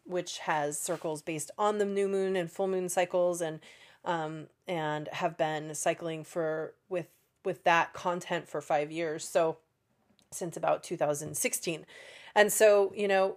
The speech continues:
this began for me right after, definitely after I gave birth to my daughter, after I came out of that bubble,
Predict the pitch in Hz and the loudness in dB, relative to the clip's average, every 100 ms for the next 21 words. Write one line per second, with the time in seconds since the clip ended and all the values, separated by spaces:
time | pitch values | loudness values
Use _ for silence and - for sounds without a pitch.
0 | - 196 233 - 190 185 190 214 - 180 | -4 -2 0 -2 -6 -2 0 0 -2 -6
1 | 170 175 170 170 165 185 180 190 180 165 | -4 -6 -4 -6 -2 2 2 2 -2 -2
2 | - 170 160 165 - 165 151 175 185 165 | -4 -4 -2 -6 0 0 0 -6 -6 -8
3 | 160 160 143 - 170 - 180 170 170 185 | -10 -12 -12 -8 -6 0 0 0 -2 0
4 | 165 - - 175 165 185 175 175 170 160 | -2 -4 -12 -8 0 4 6 6 4 2
5 | 175 - 185 170 160 165 170 165 170 170 | -2 -2 -4 -2 -2 -2 0 0 0 -2
6 | 170 180 175 156 156 | 4 4 6 4 2